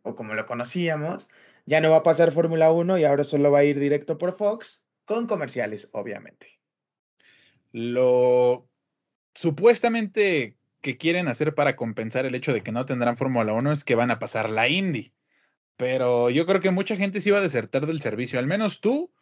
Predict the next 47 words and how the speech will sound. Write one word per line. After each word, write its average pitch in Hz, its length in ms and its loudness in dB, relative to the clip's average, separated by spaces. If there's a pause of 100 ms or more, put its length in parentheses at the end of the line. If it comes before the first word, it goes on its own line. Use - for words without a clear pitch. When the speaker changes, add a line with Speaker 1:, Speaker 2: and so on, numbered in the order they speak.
(280)
Speaker 2:
ya 151 220 2
lo 160 80 2
hiciste. 151 520 -4 (340)
Y 107 120 -8
yo 127 80 -2
creo 143 160 0
que 139 80 -2
mucha 143 200 -2
Speaker 1:
Yo 190 60 6
ya 208 100 8
Speaker 2:
gente 196 120 4
Speaker 1:
los 165 100 -2
Speaker 2:
que 131 80 -8
Speaker 1:
mandé 151 200 -2
al 170 120 0
carajo, 151 540 -2
sí. 147 480 -10 (440)
Speaker 2:
y 123 120 -10
yo 147 80 4
creo 156 120 4
que 151 80 -6
mucha 151 220 -2
gente 143 240 -2
que 127 80 -6
igual 117 380 0
contrató 110 400 -6
el 117 100 -6
servicio 113 560 -2 (260)
como 123 280 -4
un, 131 720 -2 (280)
quizás 139 280 0
una 156 200 2
alternativa 127 760 2
al 117 460 -4
servicio 123 320 -4
de 120 80 -2
Fórmula 127 400 0
uno, 139 440 -2 (120)
también 127 600 -4
va 120 240 0
a 127 60 4
ir 127 140 2
bajando 120 320 -2
de 117 80 0
ese 110 160 -4
barco 143 380 -2
que 98 420 -12